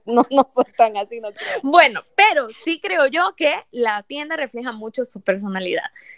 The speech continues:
Speaker 2: Y, y bueno, que es, que es, que sí es fuerte, una cosa es ser enojada y otra es ser fuerte, pero nosotros
Speaker 1: Sí.
Speaker 2: confundimos muchas veces eso, pero, eh,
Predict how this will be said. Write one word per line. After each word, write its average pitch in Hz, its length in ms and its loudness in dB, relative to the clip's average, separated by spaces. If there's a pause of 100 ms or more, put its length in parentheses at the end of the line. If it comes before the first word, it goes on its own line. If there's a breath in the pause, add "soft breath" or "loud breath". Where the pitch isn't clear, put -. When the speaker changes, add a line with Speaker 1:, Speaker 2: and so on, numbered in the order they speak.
(140 loud breath)
Speaker 2:
Y, 233 600 -2
y 247 60 0
bueno, 233 300 2
que 208 140 -4
es, 214 120 -6
que 220 300 2
es, 294 100 0 (420)
que 254 220 0 (260)
sí 269 240 -10
es 392 160 -8
fuerte, 480 460 -2 (140)
una 277 280 -8
cosa - 160 -8
es - 60 -20
ser 392 140 -6
enojada 339 400 -4
y 311 40 -6
otra 285 180 -2
es 285 80 -6
ser 214 180 -2
fuerte, 359 580 -2 (300 soft breath)
pero 240 460 0
nosotros 254 380 -4
Speaker 1:
Sí. 440 60 -8
Speaker 2:
confundimos 269 500 -6
muchas 254 240 -8
veces 240 240 -2
eso, 294 280 -2
pero, 233 300 0 (120)
eh, 226 360 -6